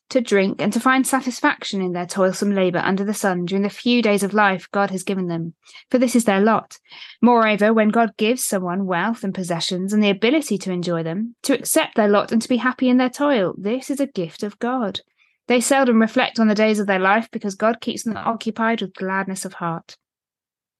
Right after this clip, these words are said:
I've seen another evil under the sun, and it weighs heavily on mankind. God gives some people wealth, possessions, and honour, so that they lack nothing their hearts desire,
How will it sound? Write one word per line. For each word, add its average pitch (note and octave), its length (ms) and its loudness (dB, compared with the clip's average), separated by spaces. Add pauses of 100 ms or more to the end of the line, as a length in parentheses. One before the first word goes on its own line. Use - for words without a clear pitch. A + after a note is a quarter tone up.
I've A#3+ 140 4
seen B3 160 4
another A3+ 300 4
evil G3 320 2
under F#3+ 180 0
the F#3+ 120 -6
sun, F#3+ 320 -2 (300)
and A3+ 120 2
it G#3 80 2
weighs A#3+ 220 2
heavily A#3+ 360 0
on G3+ 140 0
mankind. G3 640 -4 (400)
God A#3+ 200 2
gives A3 200 0
some B3+ 200 2
people G3+ 280 0
wealth, F#3+ 380 -2
possessions, G3 480 -2
and F#3+ 100 0
honour, A3 320 0
so A3+ 120 -4
that G3+ 60 0
they D#3 140 2
lack G#3+ 320 0
nothing A#3 300 0
their G#3 120 2
hearts G3 300 -2
desire, G3 420 0